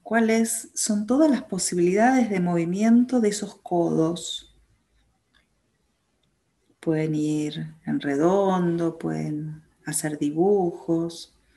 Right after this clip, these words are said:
En eutonía decimos que eso que se mueve es el motor del movimiento, porque en realidad se mueve mucho más que solo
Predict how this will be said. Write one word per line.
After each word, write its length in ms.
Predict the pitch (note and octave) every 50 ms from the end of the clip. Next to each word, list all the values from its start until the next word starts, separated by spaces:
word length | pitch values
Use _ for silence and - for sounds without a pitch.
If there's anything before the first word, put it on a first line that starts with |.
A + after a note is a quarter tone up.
| _ _ _ _ _ _ _ _ _ _ _ _ _ _ _ _ _ _ _ _ _ _ _ _ _ _ _ _ _ _ _ _ _ _ _ _ _ _ _ _ - - _
En 120 | - E3 D#3+
eutonía 520 | D#3+ D#3+ D#3+ E3 E3 E3+ F3 F#3+ G3+ G3
decimos 920 | F#3 E3+ F3 - - E3+ E3 E3 E3+ F3 F3+ F3+ F3 - - - - _ _ _ _ _ _ _
que 140 | - E3 E3
eso 220 | D#3+ - F3 E3+
que 100 | - E3
se 180 | D#3+ - - D#3+
mueve 680 | E3 E3+ F#3+ A3 A#3 A#3 A#3 A3+ A3 G3+ G3 G3 F#3+
es 180 | F#3 F3 - F3
el 140 | E3+ D#3+
motor 580 | D#3+ D#3 D#3+ E3 E3 - - G#3+ G3+ F3+ E3 D#3
del 180 | D3+ D3+ D#3 D#3
movimiento, 680 | D#3 D3+ C#3+ D3 D#3 D3 D3 D3 C#3+ D3 - D3+ D3
porque 300 | - D3+ D3 - - -
en 100 | D3 C#3+
realidad 600 | C#3+ C#3+ C#3 C#3 D3 D#3 E3+ F#3 G3+ G#3+ G#3 G#3 - - - - - _ _
se 220 | - - - - C#3+
mueve 800 | C#3 C#3 C#3+ D3 D3 D3+ D#3 F3 F3+ F#3 G3 G#3 A3+ A3+ - - _ _ _ _ _ _ _ _ _ _ _ _ _ _ _ _ _ _ _ _ _ _ _ _ _ _ _ _ _ _ _ _ _ _ _ _ _ _ -
mucho 280 | D#3+ E3 D#3 D#3 D3+ C#3+
más 400 | F3+ G#3+ G#3+ E3+ D3 - - -
que 160 | - - D3+
solo 600 | - - - D3+ D3 D3 D3 D3 D3 D3+ D#3 -